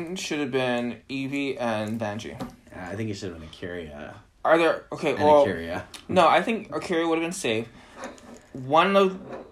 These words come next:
Speaker 1: I think the bottom three should have been Silky, Vanjie, Evie, and then out of those three, one,
Speaker 2: Oh,
Speaker 1: two
Speaker 2: Silky
Speaker 1: of them
Speaker 2: was
Speaker 1: should have
Speaker 2: another one.
Speaker 1: been
Speaker 2: Silky should not have been safe.
Speaker 1: Silky's outfit was horrible in
Speaker 2: Her
Speaker 1: the,
Speaker 2: outfit was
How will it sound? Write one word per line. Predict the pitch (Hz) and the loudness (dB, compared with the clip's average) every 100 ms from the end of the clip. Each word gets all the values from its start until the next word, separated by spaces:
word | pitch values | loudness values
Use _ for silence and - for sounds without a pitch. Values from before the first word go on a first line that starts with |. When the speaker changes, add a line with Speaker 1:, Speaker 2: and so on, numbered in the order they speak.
| _ _ _ | _ _ _
Speaker 1:
I | 143 | -4
think | 165 175 | -2 -2
the | 160 | -4
bottom | 131 143 151 160 156 | 2 4 6 2 -4
three | - 156 151 | -8 -2 -2
should | 147 135 | -2 -2
have | 127 | -2
been | 123 117 | 0 -2
Silky, | - - 131 127 135 | -4 -2 -2 -2 -4
Vanjie, | 123 120 120 117 120 110 110 110 _ | -2 0 -2 -2 -2 -2 -4 -8 _
Evie, | - 139 127 104 98 92 | -8 -4 -4 -4 -6 -8
and | 135 | -8
then | 135 | -6
out | - 127 | -4 -4
of | 123 | -2
those | 123 123 | -4 -4
three, | 113 104 | -6 -6
one, | 101 110 | -6 -6
Speaker 2:
Oh, | 123 143 170 | -2 0 2
Speaker 1:
two | 165 | 0
Speaker 2:
Silky | - 147 220 | 2 2 4
Speaker 1:
of | |
them | 220 320 | 4 4
Speaker 2:
was | 220 | 4
Speaker 1:
should | 185 | 2
have | |
Speaker 2:
another | 185 | 2
one. | 156 | 0
Speaker 1:
been | 117 | 0
Speaker 2:
Silky | 175 180 208 | -4 -4 -4
should | 185 | -4
not | 165 | -4
have | 165 | -2
been | 156 143 | -2 -4
safe. | - 156 123 90 | -4 -2 -2 -4
Speaker 1:
Silky's | - 135 - - | 2 2 2 6
outfit | 160 151 175 | 8 8 6
was | 202 | 2
horrible | - 147 123 131 147 | 6 6 8 6 4
in | 110 | 4
Speaker 2:
Her | 160 | 4
Speaker 1:
the, | 165 | 6
Speaker 2:
outfit | 123 - 226 | 6 4 2
was | 220 | 2